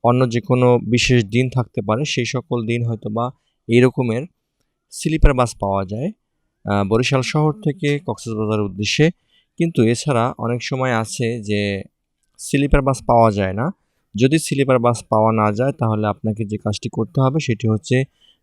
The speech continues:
বরিশাল শহর থেকে ঢাকার উদ্দেশ্যে আপনাকে যাত্রা শুরু করতে হবে এবং যা-, ঢাকা থেকে আপনাকে স্লিপার বাস নিতে হবে, নতুবা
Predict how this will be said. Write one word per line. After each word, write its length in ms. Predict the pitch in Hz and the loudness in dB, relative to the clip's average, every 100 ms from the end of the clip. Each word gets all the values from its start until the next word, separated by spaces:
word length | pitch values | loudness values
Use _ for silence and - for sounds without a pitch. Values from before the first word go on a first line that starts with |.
| 98 | 0
বরিশাল 360 | 107 110 120 113 | 0 2 0 0
শহর 320 | - 127 127 | 2 2 2
থেকে 360 | - 131 135 | 0 -2 0
ঢাকার 380 | 113 107 101 110 | 0 0 0 0
উদ্দেশ্যে 480 | 113 104 117 - 147 | 0 -2 -4 0 0
আপনাকে 560 | 120 - 107 - 143 202 _ _ _ - | 0 2 0 2 2 2 _ _ _ -6
যাত্রা 280 | 110 110 113 | 0 0 0
শুরু 240 | - 107 | -2 -2
করতে 340 | 101 107 - 117 | 0 -2 0 0
হবে 240 | 110 131 | 0 0
এবং 320 | 123 113 101 | 0 0 0
যা-, 360 | 90 107 - 107 | 0 -2 -2 -4
ঢাকা 260 | 107 113 135 | -2 0 -2
থেকে 440 | - 139 165 180 - _ _ - | -2 -4 0 0 0 _ _ -8
আপনাকে 480 | 104 110 104 113 120 | -4 -2 -2 -2 -4
স্লিপার 420 | - 131 127 120 | -2 -2 2 4
বাস 220 | 107 92 | 2 0
নিতে 240 | 104 92 104 | -4 -4 -2
হবে, 320 | 95 90 95 - _ _ - | -2 -2 -6 -8 _ _ 0
নতুবা 500 | 120 - 147 120 135 | 0 2 4 4 4